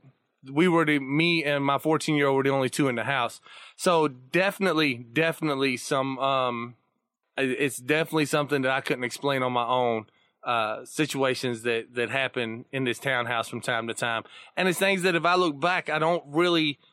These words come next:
remember them happening in the first two or three years we lived here. So, I mean, could it be somebody that is just trying to communicate with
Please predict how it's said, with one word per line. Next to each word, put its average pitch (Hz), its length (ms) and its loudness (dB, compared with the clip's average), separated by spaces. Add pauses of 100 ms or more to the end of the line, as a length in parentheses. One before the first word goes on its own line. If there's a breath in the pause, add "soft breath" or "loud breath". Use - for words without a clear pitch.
(100)
remember 160 480 4
them 143 220 0
happening 147 420 -2
in 131 60 -2
the 123 60 -2
first - 340 -4
two 156 160 2
or 135 80 2
three 143 240 -2
years 135 240 0
we 120 120 0
lived 139 320 0
here. 117 260 0 (520 loud breath)
So, 151 640 2 (400)
I 156 60 -2
mean, 143 460 0 (100)
could 156 180 0
it 127 180 -2
be 175 220 2
somebody 160 840 0 (460)
that 139 320 0
is 131 480 0 (260)
just 135 280 0
trying 160 320 0
to 156 60 -2
communicate 147 580 0
with 117 220 -4